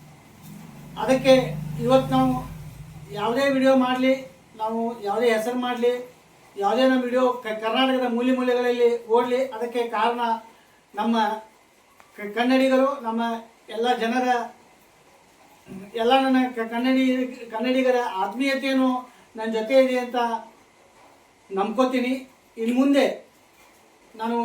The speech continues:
ವಿಡಿಯೋ ಮಾಡ್ತೀನಿ, ಉತ್ತರ ಕರ್ನಾಟಕದ ಒಳ್ಳೆ ಒಳ್ಳೆ ವಿಡಿಯೋಗಳನ್ನ ಮಾಡ್ತೀನಿ, ನಿಮ್ಮ ಮನೆಯವರಿಗೆ ತಲುಪಿಸ್ತೀನಿ. ಆದಷ್ಟು ಮಟ್ಟಿಗೆ ನಮ್ಮ ವಿಡಿಯೋಗಳನ್ನು ನೋಡಿ, ನಮ್ಮ ಚಾನಲನ್ನು ಸಬ್ಸ್ಕ್ರೈಬ್ ಮಾಡಿ, ವಿಡಿಯೋಗಳನ್ನು ಶೇರ್ ಮಾಡಿ.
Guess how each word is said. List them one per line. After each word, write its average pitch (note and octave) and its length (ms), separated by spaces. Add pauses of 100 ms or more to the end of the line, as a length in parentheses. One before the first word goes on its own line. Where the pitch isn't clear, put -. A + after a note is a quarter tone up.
(500)
ವಿಡಿಯೋ A#3 240
ಮಾಡ್ತೀನಿ, C4 440
ಉತ್ತರ C4 320
ಕರ್ನಾಟಕದ B3+ 400
ಒಳ್ಳೆ A#3+ 220
ಒಳ್ಳೆ C4 260
ವಿಡಿಯೋಗಳನ್ನ B3+ 460
ಮಾಡ್ತೀನಿ, A#3+ 500 (380)
ನಿಮ್ಮ G#3 160
ಮನೆಯವರಿಗೆ B3+ 400
ತಲುಪಿಸ್ತೀನಿ. A#3+ 580 (840)
ಆದಷ್ಟು C4 400
ಮಟ್ಟಿಗೆ C4 260
ನಮ್ಮ B3+ 180
ವಿಡಿಯೋಗಳನ್ನು C4 640
ನೋಡಿ, B3 360 (880)
ನಮ್ಮ A3+ 200
ಚಾನಲನ್ನು A#3+ 420
ಸಬ್ಸ್ಕ್ರೈಬ್ B3+ 460
ಮಾಡಿ, B3 200
ವಿಡಿಯೋಗಳನ್ನು B3 720
ಶೇರ್ A3 240
ಮಾಡಿ. B3 260